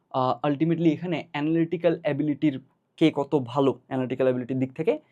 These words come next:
সেই জিনিসটা একটা টেস্ট, তাই না? এখানে আমরা নিজেদের অ্যানালিটিক্যাল অ্যাবিলিটি যত ভালোভাবে গ্রো করতে পারবো, তত আমাদের প্রবলেমগুলো সলভ করতে পারার চান্সেস বেশি থাকবে। তো এখন এইটার কেসে এইখানে কিন্তু এটা শুধুমাত্র ভাইয়ার ক্লাস দেখেই, আহ,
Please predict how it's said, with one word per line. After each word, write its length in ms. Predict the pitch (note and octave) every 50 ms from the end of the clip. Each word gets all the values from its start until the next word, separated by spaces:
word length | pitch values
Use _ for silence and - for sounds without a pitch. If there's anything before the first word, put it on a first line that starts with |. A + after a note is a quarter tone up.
| _ _ _ _
সেই 220 | - - B3+ A#3
জিনিসটা 300 | A3 A#3 A3 A3 - G#3
একটা 180 | F#3 - - E3
টেস্ট, 420 | E3 C#3+ C3 C3 - - - - _
তাই 100 | F3 A3+
না? 120 | D#4 F4+ F4 - _ _ _ -
এখানে 360 | E3 E3 - E3 D3+ C3 C3 - - _ - _
আমরা 500 | - D3 E3+ F3+ F#3 F#3+ F#3+ F#3+ F#3 F3 - _ _ -
নিজেদের 280 | D3 C#3+ D#3 E3 F3
অ্যানালিটিক্যাল 400 | E3 D#3 D#3 D#3 D3+ E3+ E3 D#3+
অ্যাবিলিটি 340 | D3+ D3 D3 D3+ D3 D#3+ D#3
যত 220 | B2+ C3+ C3 D3 E3
ভালোভাবে 400 | D3 C3 C#3+ C#3+ D3 E3 D#3+ D3+
গ্রো 200 | B2+ C#3+ D3+ C#3
করতে 260 | - D3+ - - D3
পারবো, 260 | D3+ D3+ F3 C#4 D#4 - _
তত 240 | G3+ G#3+ G#3+ - D3+ C3+ -
আমাদের 300 | D3 D3+ E3+ E3 C#3 C3
প্রবলেমগুলো 580 | C3 - E3 D3 D#3 F3 F#3+ G3 G3 F#3+ G#3 G3
সলভ 280 | - - - D3+ E3 E3 -
করতে 240 | - E3+ E3+ - F3+
পারার 280 | - D3 C3+ D#3 A#3 B3 - _ _ _ _ _ _
চান্সেস 600 | - D#3+ D3 D3+ D#3 - G3+ A#3 A#3 - - - _ _ _ _ _ C3
বেশি 240 | C3+ D#3+ E3 - F3
থাকবে। 300 | C#3+ C3 A#2 A#2 A#2+ - - _ _ _ _ _ _ - - _ _
তো 60 | - A3+
এখন 320 | C4 B3+ - E3 C3+ C3 - - _ _ _ _
এইটার 260 | F#3 A3 A3 D4 C#4+
কেসে 380 | C#4 - F#3+ E3 E3 D#3+ - - - _ _ _ _
এইখানে 320 | E3+ G#3 G#3 - C4 C#4
কিন্তু 260 | C4+ G3 D#3 E3 C#3 C#3
এটা 260 | - D#3+ E3 A3+ A3
শুধুমাত্র 640 | A3 - A3 G3+ A#3+ A3+ E3+ E3+ - C#3+ B2 - - _ -
ভাইয়ার 320 | - D3 D#3 F3+ F#3+ F#3
ক্লাস 320 | F#3+ F3+ E3+ E3+ E3+ E3+ E3+
দেখেই, 400 | E3+ E3 E3+ F3+ F#3 F#3+ F#3 -
আহ, 380 | - - C#3+ C#3 C#3 C#3 C3+